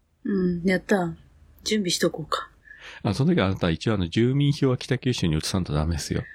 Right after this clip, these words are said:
Speaker 1: うん、もちろん、引っ越すよ。あ、うん。
Speaker 2: <laughs>
Speaker 1: え、北九州？そうか。わかった。
Speaker 2: 立候補はいいのかな？まあいいや。というか、でも、そんなもん、万が一間違って立候補して、間違って通ってしまったら、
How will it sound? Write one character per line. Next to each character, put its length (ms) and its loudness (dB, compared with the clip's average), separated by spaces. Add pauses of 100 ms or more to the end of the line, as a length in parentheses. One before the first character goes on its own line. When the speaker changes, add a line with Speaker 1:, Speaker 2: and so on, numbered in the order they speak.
(360)
Speaker 1:
う 160 4
ん、 60 4
も 80 2
ち 120 4
ろ 160 6
ん、 60 4
引 80 -2
っ 40 -14 (300)
越 80 2
す 120 6
よ。 100 2
あ、 180 0 (300)
う 40 4
ん。 300 0
Speaker 2:
<laughs> 40 -4
Speaker 1:
え、 240 4
北 260 2
九 240 2
州？ 240 2
そ 180 -2
う 40 0
か。 360 -6
わ 120 2
か 80 2
っ 100 0
た。 140 -10 (680)
Speaker 2:
立 260 0
候 200 -20
補 220 2
は 120 2
い 140 2
い 60 2
の 100 2
か 160 -2
な？ 380 -2 (200)
ま 140 0
あ 40 0
い 120 -2
い 40 0
や。 220 -4 (300)
と 80 0
い 60 4
う 40 -2
か、 360 -2 (120)
で 160 -2
も、 380 0
そ 100 -2
ん 60 2
な 80 2
も 340 0
ん、 100 -2
万 220 2
が 80 2
一 140 -4
間 80 -2
違 40 -2 (140)
っ 60 0
て 100 -4
立 160 0
候 140 0
補 80 -4
し 40 -10
て、 140 0
間 120 0
違 180 0
っ 20 0
て 120 -2
通 160 0
っ 60 -2
て 80 -2
し 140 -2
ま 100 2
っ 80 -10
た 120 -2
ら、 240 -2